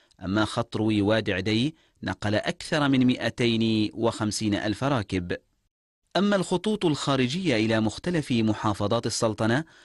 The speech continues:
فقد نقلت الشركة أكثر من مائتين وسبعين ألف راكب، والمتمثلة في خط مسقط صحار البريمي، وخط مسقط نزوى صلالة،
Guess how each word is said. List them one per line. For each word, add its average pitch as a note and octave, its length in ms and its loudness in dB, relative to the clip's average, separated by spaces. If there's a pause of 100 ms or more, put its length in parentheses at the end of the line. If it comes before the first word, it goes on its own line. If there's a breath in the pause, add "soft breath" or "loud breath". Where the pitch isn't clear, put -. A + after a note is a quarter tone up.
(120 soft breath)
فقد F#2 320 -6
نقلت G#2+ 420 -2
الشركة A2+ 460 -2
أكثر C3 500 -2
من A#2+ 140 4
مائتين D#3+ 560 0
وسبعين A#2+ 520 0
ألف A#2 300 -4
راكب، G#2 560 -2 (380 soft breath)
والمتمثلة F#2+ 840 0
في G2 200 -4
خط - 380 -6
مسقط - 480 -2
صحار G#2+ 640 -2
البريمي، A#2 640 2 (360 loud breath)
وخط C#2 500 -6
مسقط C#3 460 -2
نزوى C3 340 2
صلالة، A#2+ 520 0